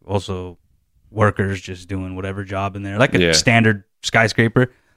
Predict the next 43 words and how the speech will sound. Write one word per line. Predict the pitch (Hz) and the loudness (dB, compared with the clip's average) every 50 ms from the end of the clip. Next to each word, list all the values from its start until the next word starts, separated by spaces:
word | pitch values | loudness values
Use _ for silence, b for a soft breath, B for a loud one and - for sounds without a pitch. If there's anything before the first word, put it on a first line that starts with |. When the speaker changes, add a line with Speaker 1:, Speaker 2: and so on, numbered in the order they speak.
| _ - | _ 4
Speaker 1:
They're | 143 147 | 6 6
not | 151 143 131 107 | 8 6 6 6
huge | 127 151 147 131 113 - | 6 6 6 6 4 2
skyscrapers, | - - 120 113 107 - - 107 98 87 104 104 | 2 4 4 4 4 4 2 0 2 0 -2 -2
but | 98 101 98 | 0 0 2
they're | - 135 120 | 2 2 2
big, | 107 113 104 101 | 2 2 2 4
big | 117 143 135 110 | 4 2 4 4
buildings. | 117 113 107 107 107 107 - - _ _ _ _ _ _ _ - | 4 4 4 4 2 2 0 -4 _ _ _ _ _ _ _ 4
But | 123 123 | 4 4
it | 127 | 6
just | 123 127 104 101 | 4 2 2 4
looks | 104 120 113 - - - | 4 2 2 2 -2 -6
cool. | - - 104 92 87 | -6 -4 -4 -4 -6
Like, | 90 87 87 87 - | -8 -14 -14 -4 2
all | 110 120 123 123 | 4 6 6 6
those | 120 113 107 | 6 4 4
buildings | 110 117 117 107 104 101 95 | 4 4 4 4 2 0 -2
look | 95 90 - | -6 -8 -2
really | 101 107 113 113 110 | 0 2 2 4 4
modern, | 104 101 101 104 104 101 104 107 104 101 | 4 4 4 4 4 4 4 4 2 2
like, | 92 95 - - | -2 -6 -10 -10
sick | - - - - 135 123 117 - - - | -6 -4 0 2 2 2 2 0 0 2
art, | 110 110 110 110 110 110 110 110 - _ _ _ _ _ _ _ _ _ - | 4 6 6 8 6 6 4 2 -2 _ _ _ _ _ _ _ _ _ 2
cool | - 143 135 120 | 4 6 6 6
shapes | - - - 120 123 123 - - - - | 4 2 2 2 2 0 -2 -6 -4 2
to | - 139 | 4 6
'em. | 131 131 127 127 123 127 123 123 123 | 8 8 8 8 8 8 8 6 6
Speaker 2:
Yeah. | 123 | 6
Speaker 1:
Like, | 117 113 120 | 4 4 4
L | 131 139 147 151 | 6 6 6 8
A, | 151 151 151 151 | 8 6 6 4
it's | 139 - | 4 2
like, | 117 104 104 - _ | -2 -4 -4 -6 _
maybe | - 123 143 147 151 | 0 2 4 6 6
I'm | 143 147 | 6 6
used | 151 147 - - | 6 4 4 4
to | 160 160 | 4 4
it, | 160 - - _ _ _ | 4 2 0 _ _ _
but | - | -10
it's | 104 - | -6 0
kinda | - 127 113 107 | 2 2 4 4
boring. | 95 98 101 107 110 113 117 120 | 4 4 4 4 4 2 2 -2